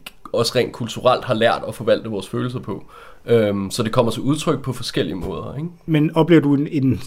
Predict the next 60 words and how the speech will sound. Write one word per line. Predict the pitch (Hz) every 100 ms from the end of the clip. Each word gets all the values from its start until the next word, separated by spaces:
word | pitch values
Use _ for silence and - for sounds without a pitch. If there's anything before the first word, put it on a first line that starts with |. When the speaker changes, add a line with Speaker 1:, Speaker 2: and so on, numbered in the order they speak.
| -
Speaker 2:
en | 143
stigning | 127 - 190 202 160 123
i |
antal | 117 120 117
henvendelser, | 139 151 117 113
hvor | 113
folk | - 135
kommer | 127 156 135
med, | 110 110 117
med | 135 135 131 127 127 -
problematikker | - 127 123 117 - 139
forbundet | - 123 135 113
med |
det, | 110 117
at | 110
skal | - 113
gå | 120 117
fra | - 117
ligesom | - 117
at | 104 98 - - - - - - - - -
ung | 135 123
til | - 120
voksen? | 110 - - 110 - - - - - - - - - - - - - -
Speaker 1:
Ja, | 110 123
og |
det | 120
er | 151
jo |
lidt | 151 135
tilbage | 147 135 123 135
til, | 135
hvordan | 113 110 113
man | 117
så | 110
forstår, | 120 - - 131 98
hvornår | 110 113 104
man | 113
er | 107
ung, | 117 120 95
og | 107
hvornår | 107 107 104
man | 113
er | 104
voksen, | 104 104 - 131
ikke? | 135 127
Men, | 117 113 -
men | 117
der | 113
er |
da | 107
helt | 104 180 120
klart, | 131 120
altså, | 120 120
der | 110
er |
jo | 98
kommet | - 135 147 180
et | 131
begreb, | - 110 - 139 120
der | -